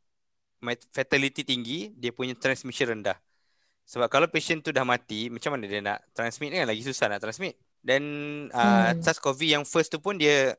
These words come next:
Speaker 1: dia lambat transmit satu dan dia cepat bunuh orang. So sars cov two yang baru yang buat covid nineteen ni, dia macam belajar lah dari kesilapan yang lama kan.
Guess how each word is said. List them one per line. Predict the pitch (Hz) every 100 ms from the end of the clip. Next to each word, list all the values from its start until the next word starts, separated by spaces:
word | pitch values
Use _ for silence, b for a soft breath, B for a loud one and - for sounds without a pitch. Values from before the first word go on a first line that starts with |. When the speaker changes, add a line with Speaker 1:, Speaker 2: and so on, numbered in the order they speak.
| _ _ _ _ _ 127 117 _
Speaker 1:
dia | 127 120 131 135 127 123 120
lambat | 127 135 131 104
transmit | 117 156 117
satu | 123 - 269
dan | 156 127
dia | 123
cepat | 123 - - 127
bunuh | 117 117 107
orang. | 101 90 _ _ _ _ _ -
So | 165 160
sars | - 165
cov | - 151 151 165
two | - 123 165 208 _
yang | 120 123 123
baru | 131 139
yang | 131
buat | 131
covid | - 127 131
nineteen | 127 131 135
ni, | 147
dia | 143 151
macam | 143 139 139 135 127
belajar | 120 143 135 107
lah | 135 135
dari | 135 135
kesilapan | - - 135 - 131 131
yang | 131
lama | 127 113
kan. | 120